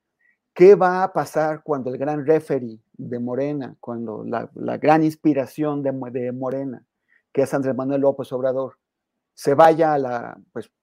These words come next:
a, a la hacienda de Palenque, que, donde dice que no va a contestar mensajes, no va a dar consejos, no va a apelar a nadie? ¿Qué,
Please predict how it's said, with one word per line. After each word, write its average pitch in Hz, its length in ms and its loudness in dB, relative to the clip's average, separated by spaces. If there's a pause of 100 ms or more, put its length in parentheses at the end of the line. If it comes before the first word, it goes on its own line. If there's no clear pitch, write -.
(100)
a, 120 380 -10
a 120 40 -4
la 117 220 -6
hacienda 143 680 -2
de 123 200 -4
Palenque, - 480 -6 (1200)
que, 131 140 -6
donde 127 380 -6
dice 147 280 -2
que 143 120 -10
no 135 120 -2
va 139 60 2
a 135 60 -4
contestar 127 380 -10
mensajes, 127 600 -8
no 139 160 -6
va 127 80 -2
a 123 40 -2
dar 120 120 -4 (100)
consejos, 156 640 -6 (280)
no 139 100 -2
va 139 80 4
a - 40 2
apelar 131 280 -4
a 120 60 -12
nadie? 107 180 -16 (1700)
¿Qué, 160 120 8